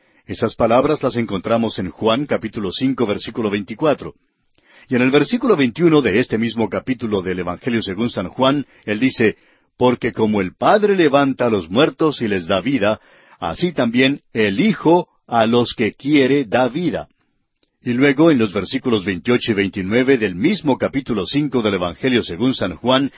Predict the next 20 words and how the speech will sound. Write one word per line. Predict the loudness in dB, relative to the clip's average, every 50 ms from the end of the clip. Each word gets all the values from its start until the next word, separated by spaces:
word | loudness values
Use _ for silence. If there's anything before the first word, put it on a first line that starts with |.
| -16 _ _
leemos, | -2 0 2 2 2 2 0 0 -2 -6 -12 _ _ _ _ _ _ _ _ _ _ _ _ -2
"No | 0 2 2
os | 2 0 0
maravilléis | 2 2 2 2 2 0 2 2 2 2 2
de | 2 4 4 4
esto, | 2 0 -6 -12 -12 -12 _ _ _ _ _ _ -4
porque | -4 -2 -2 -2 0
vendrá | 0 0 0 2 2 4 4
hora | 4 4 4 2 0
cuando | 0 0 0 0 0 2 0 0 0
todos | 2 2 4 4 4 2 0 0
los | 0 -2 -2 -2
que | -4 -4
están | -2 0 0 0
en | 2 2
los | 0 0 -2
sepulcros | -4 -6 -2 -2 -2 -2 0 2 0 0 0 -2 -10 _
oirán | -2 2 2 4 4 4 4 2 2 2 0
su | 0 0 2 2 2 2
voz, | 2 2 0 0 -2 -4 -8 -14